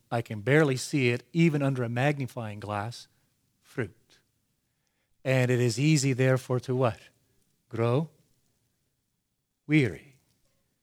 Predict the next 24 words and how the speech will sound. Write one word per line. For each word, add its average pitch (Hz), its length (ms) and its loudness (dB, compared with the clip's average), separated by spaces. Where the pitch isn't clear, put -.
What's 135 160 -4
Paul's 135 360 4
admonition? 131 680 0
It's - 80 -12
a - 40 -6
command. 143 420 0
It's - 100 -18
a - 40 -20
command, 139 340 2
folks. - 440 -4
"Let 131 200 4
us 117 180 0
not 143 460 4
grow 123 180 0
weary 101 480 -2
of 110 140 -4
doing 104 260 -2
good, 92 260 -8
for 113 340 -4
in 151 280 6
due 135 220 2
season 101 560 -4
we 127 220 2
will 113 480 0